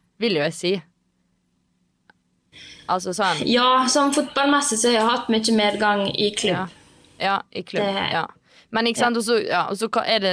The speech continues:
Speaker 1: spørs det hvem som ser. Selvfølgelig når man, eh, selv, man er jo mest kritisk til seg selv, så du føler jo at du har hatt mye motgang på landslag, mens andre vil si at, «ja, men herregud, du har jo vært med på så mye.»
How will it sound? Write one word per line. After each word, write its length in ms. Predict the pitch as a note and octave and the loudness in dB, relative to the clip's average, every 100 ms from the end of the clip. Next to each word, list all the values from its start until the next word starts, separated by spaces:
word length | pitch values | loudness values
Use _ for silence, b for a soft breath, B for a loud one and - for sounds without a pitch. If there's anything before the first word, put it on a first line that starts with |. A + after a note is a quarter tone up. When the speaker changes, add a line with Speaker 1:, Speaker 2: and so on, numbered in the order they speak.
| F3+ | -4
Speaker 1:
spørs 320 | - A3+ A3 | -4 -2 -2
det 120 | - F3 | -6 -4
hvem 180 | G3 F3 | -4 -4
som 120 | E3 | -4
ser. 340 | - D3 - - b b b _ | -2 -2 -4 -12 b b b _
Selvfølgelig 500 | G3+ F#3+ G#3 F#3 F3 | -8 -2 -2 0 -2
når 100 | E3+ F3 | -4 -4
man, 320 | E3+ E3+ E3 | -4 -4 -4
eh, 440 | - F2 F2+ F2 - - | -4 -4 -6 -8 -12 -10
selv, 760 | - - F3+ D#3+ - E2+ E2 - _ _ _ _ _ _ | -6 0 0 0 -2 -6 -6 -12 _ _ _ _ _ _
man 160 | G3 G3+ | -2 0
er 40 | |
jo 40 | F#3+ | 0
mest 220 | F#3 F3+ | -2 -6
kritisk 360 | - E3+ E3+ D#3+ | -6 -8 -8 -10
til 100 | - | -8
seg 140 | E3 F3 | -6 0
selv, 280 | G3 F#3 | 0 0
så 120 | F3+ F#3 | -4 -4
du 380 | F#3 F#3+ F3 - | -2 -2 -2 -6
føler 320 | - F#3 F3+ F#3 | -4 0 2 0
jo 40 | |
at 100 | E3 | 0
du 80 | F#3 | -2
har 100 | E3+ | -2
hatt 80 | E3 | -2
mye 200 | E3 F3 | -4 -4
motgang 640 | E3 E3 - D3+ D3 D3+ b b b b _ | -4 -8 -2 -2 -2 -6 b b b b _
på 100 | F3+ | -2
landslag, 460 | F#3 E3+ D#3 D#3 D#3+ | 0 -2 -4 -4 -2
mens 180 | E3 - | -4 -2
andre 320 | E3+ E3+ F3+ | -2 0 -2
vil 200 | D#3+ D#3 | -4 -10
si 260 | - - D#3+ | -10 -6 -4
at, 140 | E3 | -4
«ja, 80 | D#3+ | -4
men 140 | E3 | -4
herregud, 340 | E3+ - D#3+ D#3 | -6 -6 -6 -4
du 60 | E3+ | -2
har 100 | D#3+ | 0
jo 60 | |
vært 280 | D3+ D#3 - | -2 -6 -10
med 240 | E3 D3+ - | -8 -8 -10
på 100 | - | -12
så 260 | - - D3+ | -8 -4 -4
mye.» 200 | D3 D3 | -4 -8